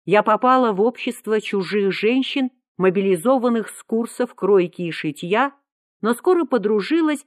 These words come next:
с молоденькой скромной учительницей, так что одинокой себя не чувствовала. Жизнь на трудфронте была уже налажена. В пять часов утра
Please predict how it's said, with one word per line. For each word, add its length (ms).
с 160
молоденькой 720
скромной 580
учительницей, 1000
так 200
что 340
одинокой 680
себя 300
не 160
чувствовала. 720
Жизнь 580
на 200
трудфронте 960
была 260
уже 260
налажена. 680
В 140
пять 240
часов 440
утра 460